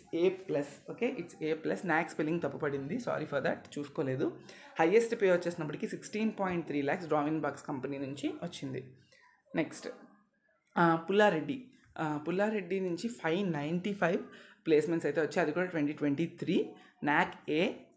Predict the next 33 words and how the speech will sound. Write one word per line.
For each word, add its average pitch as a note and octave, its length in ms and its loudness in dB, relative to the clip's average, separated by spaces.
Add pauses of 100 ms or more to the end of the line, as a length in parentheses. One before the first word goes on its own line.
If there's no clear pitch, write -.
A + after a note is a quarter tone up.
(140)
హైయెస్ట్ F3+ 460 2
పే F3 80 8
వచ్చేసినప్పటికీ D#3+ 680 -2
థర్టీ D3+ 240 -2
టూ F3 160 0
పాయింట్ E3+ 400 0
ఫైవ్ D3 280 4
ల్యాక్ C#3+ 320 2 (480)
Flipkart G3+ 480 6
నుంచి D3 200 0
అయితే C#3+ 200 2
రావడం D3 320 2
జరిగింది C#3 460 0
పుల్లారెడ్డి. C3+ 720 -2
ఓకే, D4 180 -2 (480)
నెక్స్ట్ - 380 -2 (120)
ఎల్బీఆర్సీ E3+ 680 4 (380)
అంటే F3 180 4
లక్కిరెడ్డి F3+ 460 4
బాలరెడ్డి D3 480 4
ఇంజనీరింగ్ C#3+ 460 0
కాలేజ్. D3 340 0 (340)
సెవెన్ F#3+ 260 2
థర్టీ E3 300 0
నైన్ F#3+ 220 0 (140)
ఆఫర్స్ D3 320 -2
అయితే D3 160 0
వచ్చాయి C#3 320 0
ట్వంటీ E3 260 -2
ట్వంటీ C#3 220 -2
ఫోర్లో. C#3+ 420 -2 (500)
హైయెస్ట్ F#3 400 4
పే G3+ 140 4